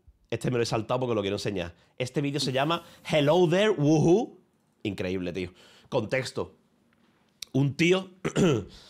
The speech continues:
está andando hacia su vecino, grabándole con el móvil, diciéndole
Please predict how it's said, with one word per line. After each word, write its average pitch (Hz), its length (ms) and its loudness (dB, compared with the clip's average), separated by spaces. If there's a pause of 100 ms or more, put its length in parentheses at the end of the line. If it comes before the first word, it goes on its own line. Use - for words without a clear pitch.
(200)
está 131 500 0
andando 131 720 -2
hacia 127 340 -4
su 240 220 -4
vecino, 175 640 0
grabándole 139 720 0
con 113 160 0
el 113 140 -2
móvil, 220 440 0
diciéndole 202 800 0